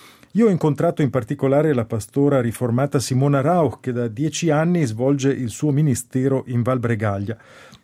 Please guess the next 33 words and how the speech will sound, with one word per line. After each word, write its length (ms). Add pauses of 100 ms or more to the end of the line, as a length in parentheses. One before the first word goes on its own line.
La 100
sua 180
stessa 300
famiglia 360
è 40
legata 580
a 180
quel 460
territorio, 760
suo 200
padre 320
e 20
sua 160
madre 400 (240)
abitano 540
buona 240
parte 360
dell'anno 560
a 140
Bondo 480
e 60
Simona 440 (220)
sta 240
facendo 560
un 140
grande 400
lavoro 320
di 100
cura 240
pastorale 680
tra 140
gli 140
sfollati 800